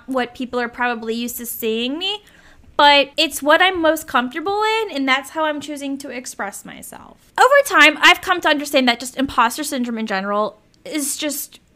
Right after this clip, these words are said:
so much more common than we think, as I've talked about. And I think, like, once we recognize all the steps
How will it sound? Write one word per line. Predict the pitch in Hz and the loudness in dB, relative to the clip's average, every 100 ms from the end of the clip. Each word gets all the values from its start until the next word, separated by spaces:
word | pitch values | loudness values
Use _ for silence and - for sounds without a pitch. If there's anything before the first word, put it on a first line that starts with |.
| _ _ _ | _ _ _
so | - 427 427 | -4 2 2
much | 427 - | 2 2
more | 330 | 0
common | 320 269 247 240 220 | 2 2 2 0 2
than | 214 214 - | 2 0 -6
we | 208 | -8
think, | 208 - - - _ | -8 -12 -20 -20 _
as | 247 262 | 2 2
I've | 247 | 0
talked | 247 - - - | -4 -16 -18 -20
about. | - - - _ _ _ _ _ _ | -20 -20 -20 _ _ _ _ _ _
And | 285 320 | 4 6
I | 320 320 | 4 0
think, | 294 349 349 349 | -2 -2 0 0
like, | 330 | -2
once | - 285 330 - | 2 2 2 0
we | 427 | 0
recognize | 330 247 247 277 269 254 247 247 247 247 - _ _ | 0 -2 0 0 4 4 4 0 -2 -8 -16 _ _
all | 269 262 | 0 2
the | 277 | 0
steps | 269 - 226 285 - - | -2 2 4 4 -2 -12